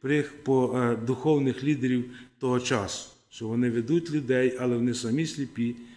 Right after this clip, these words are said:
і, е, ведуть людей, не бачивши, куди вони їх ведуть. Друга категорія — це ті, хто прийняв Ісуса Христа. Е, вони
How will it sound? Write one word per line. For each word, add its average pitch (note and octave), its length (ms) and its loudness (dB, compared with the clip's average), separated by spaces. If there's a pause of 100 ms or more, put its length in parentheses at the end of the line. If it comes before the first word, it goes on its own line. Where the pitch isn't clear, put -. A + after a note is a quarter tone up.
(560)
і, A2 440 0 (340)
е, B2 40 -8 (500)
ведуть B2 420 0
людей, B2 440 2
не A2+ 240 0
бачивши, B2 520 -2
куди A2 280 -2
вони A2 220 -2
їх A2 180 -10
ведуть. F#2+ 280 -10 (3000)
Друга E3 320 8
категорія — D#3+ 560 6
це D#3+ 160 -2
ті, F3 180 -2
хто - 220 2
прийняв F3 600 4
Ісуса E3 380 -2
Христа. A#2+ 680 -4 (2000)
Е, A2+ 220 -2
вони C#3+ 560 2